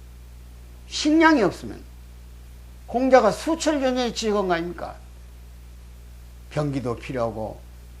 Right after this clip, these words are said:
임금의 덕도 필요하고 식량도 필요하다. 그러나 그래서 한 가지만 없어도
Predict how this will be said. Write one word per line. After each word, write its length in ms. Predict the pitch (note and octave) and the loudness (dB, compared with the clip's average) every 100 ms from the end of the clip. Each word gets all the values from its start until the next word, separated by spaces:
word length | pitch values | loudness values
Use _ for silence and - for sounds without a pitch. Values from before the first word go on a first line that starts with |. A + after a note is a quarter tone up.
| - - - | -20 -20 -6
임금의 580 | C#3+ D#3 D3 C#3 A#2+ - | 0 0 0 0 -2 2
덕도 400 | B2 - D4 G#3 | 0 2 0 0
필요하고 460 | - F#2 - - - - - - - - - - | -2 -14 -14 -18 -20 -20 -20 -20 -20 -20 -20 -12
식량도 640 | - - C#4 C#4 B3+ B3 | -4 0 2 2 2 -2
필요하다. 420 | - B3 G3+ - - - - - - - - - - | -4 -8 -8 -12 -18 -20 -20 -20 -20 -20 -20 -20 -8
그러나 200 | F#3+ G#3+ | 0 0
그래서 140 | A3 | 0
한 180 | F#3 C#4+ | -4 0
가지만 380 | C#4+ C4+ C#4+ D4 | 2 2 2 0
없어도 580 | A#3 - F3+ F#3 G#3+ - | 0 -2 2 4 4 2